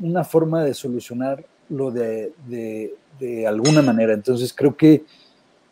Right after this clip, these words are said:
yo quisiera pensar más de una forma positiva. Definitivamente lo que teníamos pensado, muchos planes,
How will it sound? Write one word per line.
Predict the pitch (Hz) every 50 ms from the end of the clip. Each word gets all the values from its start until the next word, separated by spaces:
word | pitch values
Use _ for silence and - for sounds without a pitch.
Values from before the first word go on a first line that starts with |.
| _ _
yo | - 180 123 110 - 180 185 190 190 196 196 196 202 190 156 - - _ _ _ _ _ _ _ _ _ _ _ _ _ _ _ _ _ _ _ _ _ _ _ _
quisiera | - 160 135 - - 180 185 196 180 151
pensar | 160 139 160 160 170
más | 165 170 165 151
de | 165
una | 165 165 147
forma | 139 147 143 156 160 -
positiva. | - 123 - - _ - 147 156 180 170
Definitivamente | 151 - - 139 127 110 - 147 160 170 165 160 160 151 165 165
lo | 147 135
que | 113 120
teníamos | - 123 120 127 139 151 160 147
pensado, | - - 139 123 104 - 131 127 131 135 139
muchos | 139 135 127 - - 117
planes, | - _ - 143 135 135 135 135 135 131 127 120 - -